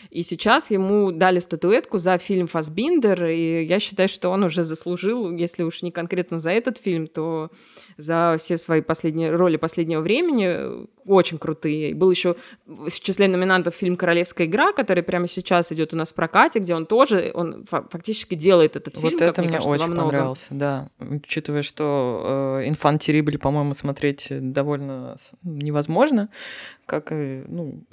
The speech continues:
Speaker 2: такая фигура Райнера Вернера Фассбиндера, всё-таки она сложна даже в таком фильме, не знаю, байопике.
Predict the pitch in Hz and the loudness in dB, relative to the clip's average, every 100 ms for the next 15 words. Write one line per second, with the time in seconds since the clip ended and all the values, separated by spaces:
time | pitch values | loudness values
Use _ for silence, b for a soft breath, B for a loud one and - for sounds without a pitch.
0 | _ 151 156 165 - 180 185 190 165 156 | _ 0 6 4 6 4 8 8 8 6
1 | 165 156 156 151 156 156 151 - 151 151 | 4 2 2 4 4 4 -2 -2 -2 -2
2 | 151 147 143 127 - - 139 - 147 143 | -4 -2 -4 -6 -10 -12 -14 -10 -10 -8
3 | 139 - 151 160 165 156 151 151 147 147 | -8 -2 0 2 2 2 4 4 4 4
4 | 147 139 131 131 - 151 - 143 131 - | 2 2 0 -2 -6 -8 -4 -4 -4 -6
5 | 139 135 131 127 127 - - 139 139 139 | -6 -4 -2 -2 -4 -8 -10 -10 -8 -8
6 | 135 131 131 139 139 - 143 - | -6 -6 -4 -2 -2 -4 -8 -8